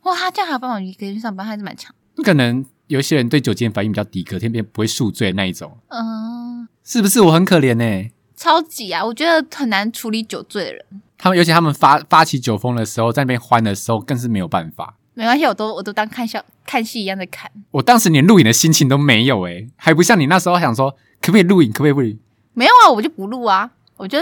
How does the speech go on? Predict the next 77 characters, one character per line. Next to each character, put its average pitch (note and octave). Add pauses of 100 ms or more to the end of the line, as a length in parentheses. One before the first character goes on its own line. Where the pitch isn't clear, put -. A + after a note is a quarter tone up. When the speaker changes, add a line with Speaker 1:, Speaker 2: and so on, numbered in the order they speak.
(140)
Speaker 1:
看 D#4+
他 D4
那 D4
边 -
玩。 F#3
Speaker 2:
后 C3+
悔 A2+
了 A2+
吧？ E3
后 G3
悔 A#2
了 A2
吧？ D#3
Speaker 1:
不 A3+
会 G4
啊， E4+
我 A3+
觉 A3+
得 C4+
还 D#4+
是 D#4+
觉 A#3+
得， D4+ (120)
因 D#4+
为 A#4
我 C4
会， C#4
我 B3
会， E4 (280)
你 A3+
录 G#4+
影 D4+
反 A3+
而 G3
就 D4 (160)
不 E3+
能， D3+
Speaker 2:
不 -
能 A3+
造 B2+
谣。 G3
Speaker 1:
对 A#3+
啊， G#3+
不 -
能 B3+
被 C#4
我 A#3
讲 G3
得 F#3+
很 F#3+
好 -
笑。 - (460)
<laughs> B4
因 D#4
为 F#4+
就 G4+
是 G#4+
事 F#4
实 G3+
没 G3
那 A#3
么 A#3+
好 -
笑 -
啊。 - (140)
Speaker 2:
这 D3+
就 D#3+
是 D#3
我 A2
学 G#2
妹 A2+
发 A2
酒 G#2
疯 F#2
的 F2+
故 E2+
事。 -